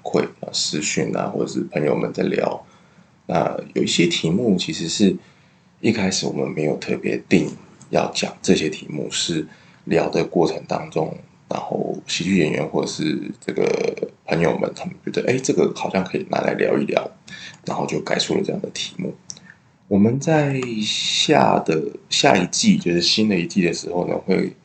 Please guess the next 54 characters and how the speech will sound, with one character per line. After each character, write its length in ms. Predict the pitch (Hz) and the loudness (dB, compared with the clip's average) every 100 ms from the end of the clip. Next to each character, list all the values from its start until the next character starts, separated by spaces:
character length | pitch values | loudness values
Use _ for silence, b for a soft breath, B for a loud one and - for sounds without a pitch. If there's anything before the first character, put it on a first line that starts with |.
| b b b _ | b b b _
尝 260 | - 90 85 | -6 -2 -2
试 220 | - 104 | 4 6
另 160 | 95 90 | 6 4
外 140 | 80 | 2
一 20 | |
种 160 | 78 - - | 0 -6 -2
做 200 | 90 82 | 0 0
法， 240 | - - | -2 -6
就 120 | - | -4
是 160 | - - - | -6 -6 -6
我 60 | |
们 80 | 82 85 - | -8 -10 -2
会 260 | 85 82 - | 0 0 -2
找 280 | - - - - - | 0 0 -2 -8 2
固 140 | 120 | 4
定 160 | 101 92 | 6 4
的 120 | 85 | 2
喜 180 | - - | -6 -8
剧 220 | - - | -6 -6
演 100 | - | -6
员， 100 | - - - | -14 -12 2
弄 180 | 95 | 2
成 180 | - - | 2 -4
一 60 | - | -2
个， 280 | - - - - B B B - | 2 2 0 -14 B B B -10
呃， 80 | 98 | -2
像 260 | 90 80 | 0 0
固 140 | - 101 | 4 6
定 180 | 90 87 | 6 4
班 280 | 87 92 | 4 4
底 160 | 90 - | 0 -2
的 120 | - - | -4 0
概 180 | 92 | 0
念， 180 | - - 80 | 0 -4 -6
然 100 | - | -4
后 140 | 87 | -2
来 180 | - 85 | -2 -2
写 340 | - - - - | -2 -2 -4 -4
喜 240 | - - | -6 -6
剧 240 | - 85 | -4 -4
的 260 | - - - | -2 -4 -4
剧 240 | - 101 - | 0 0 2
本 120 | - - - | -4 -4 -2
跟 320 | 90 95 92 | -2 -2 -4
喜 180 | - - | -6 -4
剧 140 | - | -4
的 100 | - | -4
段 280 | - 110 78 | 4 4 4
子， 220 | - - - | -6 -12 -14
然 80 | - | -10
后 160 | - 92 | -2 4
当 100 | 98 | 6
然 160 | 90 - | 6 4
是 240 | 87 85 | -2 -2